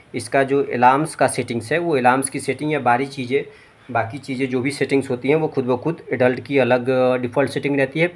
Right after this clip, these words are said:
child की अलग और neonatal की अलग, उस हिसाब से वो सारी default settings चेंज हो जाती है। तो हमें फिर से खुद से कुछ चीज़ें चेंज करने की ज़रूरत नहीं आ-, आती।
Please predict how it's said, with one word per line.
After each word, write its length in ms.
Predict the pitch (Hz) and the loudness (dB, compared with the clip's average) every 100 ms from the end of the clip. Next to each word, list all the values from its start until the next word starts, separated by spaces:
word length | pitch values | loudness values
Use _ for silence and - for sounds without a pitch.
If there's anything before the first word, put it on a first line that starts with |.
| - | -6
child 260 | - 120 120 | 0 2 2
की 120 | 117 | 0
अलग 180 | 131 139 | 2 2
और 100 | 156 | 4
neonatal 300 | 143 135 123 | 4 4 2
की 100 | 117 | 0
अलग, 200 | 107 104 - - | -2 -4 -12 -8
उस 120 | 139 | -6
हिसाब 240 | 151 139 143 | -2 0 0
से 100 | 156 | 0
वो 60 | |
सारी 240 | 143 135 139 | 2 2 2
default 280 | 135 139 120 | 0 -2 -2
settings 500 | 127 190 220 - _ _ _ _ _ _ | -2 -2 -4 -12 _ _ _ _ _ _
चेंज 260 | - 170 127 | 2 4 4
हो 60 | 110 | 0
जाती 260 | 104 104 | -2 -4
है। 180 | 104 - - _ _ | -12 -16 -20 _ _
तो 60 | 135 | -2
हमें 180 | 127 156 | 2 0
फिर 180 | - 123 | 0 -2
से 320 | - 151 151 - _ | 2 2 2 -10 _
खुद 140 | - 135 | -6 -2
से 140 | 165 | -2
कुछ 200 | 160 - | -2 -4
चीज़ें 180 | 139 135 | 0 0
चेंज 240 | 135 131 | 4 2
करने 260 | - 127 120 | 2 0 0
की 120 | 123 | -2
ज़रूरत 340 | 117 139 - - _ _ _ _ _ _ _ - _ | 0 0 0 -6 _ _ _ _ _ _ _ -20 _
नहीं 260 | 156 151 143 | 0 2 4
आ-, 100 | 110 107 - - | 2 -2 -16 -12
आती। 240 | 107 107 | -12 -10